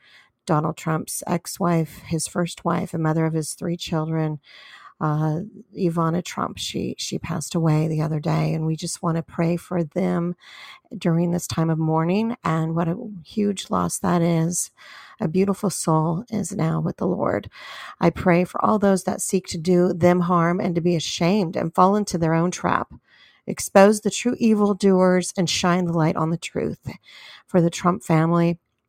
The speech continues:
and this nation and what they stand for. Restore everything that the enemy has stolen from them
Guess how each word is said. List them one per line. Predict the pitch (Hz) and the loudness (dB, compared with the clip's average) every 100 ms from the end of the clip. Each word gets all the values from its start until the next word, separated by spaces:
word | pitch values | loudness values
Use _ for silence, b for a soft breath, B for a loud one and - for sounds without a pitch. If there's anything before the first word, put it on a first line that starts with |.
| - | -4
and | 170 | 0
this | 170 170 | 0 -2
nation | 180 151 165 - 143 170 | -2 -2 -2 -4 -4 -2
and | 170 165 | -2 2
what | 165 - | 0 0
they | 165 160 | -2 -4
stand | - 160 151 185 | -2 -2 -2 -2
for. | - - | 0 2
Restore | 190 185 - - 190 - | 4 2 2 2 2 4
everything | 175 196 185 190 175 | 2 0 -2 0 0
that | 160 - | -2 -2
the | - B B B - | -8 B B B 2
enemy | 214 240 240 208 | 4 6 4 2
has | 170 | 0
stolen | - 175 180 180 | 0 0 2 0
from | 190 180 | 0 2
them | 175 170 | 4 2